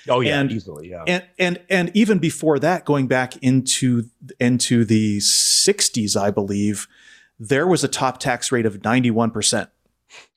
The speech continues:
Speaker 1: It's wild.
Speaker 2: And what that did is that sort of, it sort of acted as a salary cap, because, and, and it was on income over about what would be today three million dollars a year.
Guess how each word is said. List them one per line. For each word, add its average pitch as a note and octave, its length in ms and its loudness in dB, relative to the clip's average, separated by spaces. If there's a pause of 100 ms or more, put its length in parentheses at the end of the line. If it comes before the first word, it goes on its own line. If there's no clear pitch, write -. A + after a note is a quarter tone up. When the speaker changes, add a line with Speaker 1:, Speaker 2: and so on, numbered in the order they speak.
Speaker 1:
It's - 120 -20
wild. D#2+ 500 -14 (280)
Speaker 2:
And C3+ 360 -2 (340)
what A#3 160 -2
that A#3+ 240 -2
did D3+ 400 2
is - 440 -2
that E3+ 200 0
sort F3 220 2
of, - 260 -6
it C#3+ 160 -8
sort F#3 160 0
of D3 60 0
acted C3 260 -2
as G#2+ 80 -4
a A2 40 -2
salary C#3+ 380 0
cap, - 400 -6
because, B2+ 380 0 (340)
and, C#3 140 0
and C#3+ 220 -2
it C#3+ 60 -6
was C#3 200 0
on C#3+ 300 2
income C#3+ 420 0
over C3+ 300 2
about A#2 380 -2
what C3+ 180 0
would A#2 80 -2
be A#2 100 2
today A#2 300 0
three C3+ 240 0
million A2+ 260 2
dollars G#2 300 -2
a G#2+ 40 -4
year. A2 300 -2